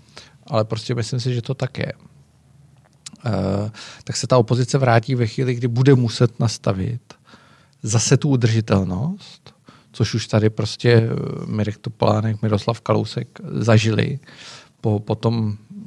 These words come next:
roce dva tisíce šest, kdy ta předchozí vláda taky jako rozhazovala velkýma hrstma. A to jí na popularitě zase moc jako nepřidá, což samozřejmě bude ovlivňovat maličko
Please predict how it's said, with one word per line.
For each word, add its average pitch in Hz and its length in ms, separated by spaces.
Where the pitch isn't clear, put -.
roce 107 360
dva 107 140
tisíce 113 460
šest, 110 280
kdy 110 500
ta 107 120
předchozí 110 500
vláda 110 440
taky 110 240
jako 110 220
rozhazovala 110 880
velkýma 117 460
hrstma. 127 560
A 113 120
to 117 160
jí 120 120
na 117 120
popularitě 131 720
zase 131 260
moc 135 220
jako 143 200
nepřidá, 139 460
což 135 220
samozřejmě 135 480
bude 131 480
ovlivňovat 123 560
maličko 123 640